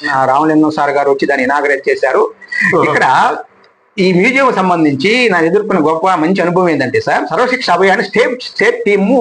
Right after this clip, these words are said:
Speaker 1: విజిట్కి వచ్చింది.
Speaker 2: ఉం.
Speaker 1: వాళ్ళు, వాళ్ళని,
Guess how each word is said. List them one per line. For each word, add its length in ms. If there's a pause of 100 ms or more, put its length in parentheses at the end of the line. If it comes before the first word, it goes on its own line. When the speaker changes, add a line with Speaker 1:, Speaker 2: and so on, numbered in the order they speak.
(260)
Speaker 1:
విజిట్కి 300
వచ్చింది. 260 (360)
Speaker 2:
ఉం. 200 (600)
Speaker 1:
వాళ్ళు, 720
వాళ్ళని, 800